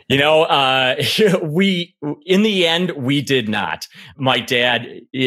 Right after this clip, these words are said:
his thing was he, uh, believed in his heart of hearts that automobile engineers calibrated fuel gauges so that when the low fuel light came on or the needle, uh, went to E, that there was still forty miles worth of gas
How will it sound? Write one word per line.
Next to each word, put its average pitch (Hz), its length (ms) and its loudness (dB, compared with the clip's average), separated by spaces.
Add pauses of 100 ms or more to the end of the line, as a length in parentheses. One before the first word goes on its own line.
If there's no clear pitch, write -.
(260)
his 180 240 -2
thing 175 240 0
was 131 400 2
he, 156 560 -2
uh, 113 260 2 (160)
believed 160 400 0
in 131 80 2
his 107 140 -2
heart 175 320 2
of 139 80 -2
hearts 98 460 -2 (440)
that 120 240 0
automobile 131 800 2
engineers 117 840 -2 (220)
calibrated 139 720 0
fuel 147 340 0
gauges 95 500 -4
so 117 140 0
that 113 160 0
when 113 140 0
the 101 100 -2
low 110 260 0
fuel 143 480 0
light 98 300 -2
came 101 340 -2
on 98 260 2
or 107 220 0
the 92 80 -2
needle, 117 540 0 (220)
uh, 98 300 0
went 117 340 -2
to 107 180 -4 (100)
E, 101 380 -2 (300)
that 120 120 2
there 131 80 2
was 117 160 0
still 131 220 0
forty 165 520 0
miles 120 520 2
worth 110 240 0
of 101 160 -4
gas 95 540 -2